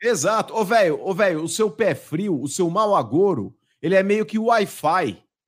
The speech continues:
sabe? Você não precisa tá perto pra, pra mandar o sinal.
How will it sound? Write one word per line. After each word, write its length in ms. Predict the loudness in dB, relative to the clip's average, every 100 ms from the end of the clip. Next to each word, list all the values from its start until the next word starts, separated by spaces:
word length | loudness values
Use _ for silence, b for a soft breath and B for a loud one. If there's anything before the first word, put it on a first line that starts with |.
| _ _ _
sabe? 340 | -4 -2 -2 -2
Você 100 | -2
não 100 | -2
precisa 160 | -2
tá 180 | 0 0
perto 480 | 0 0 2 0 -4
pra, 500 | -2 0 2 4 2
pra 340 | 2 0 2
mandar 300 | 0 -2 -2
o 60 | -4
sinal. 640 | -4 -6 -4 -4 -6 -10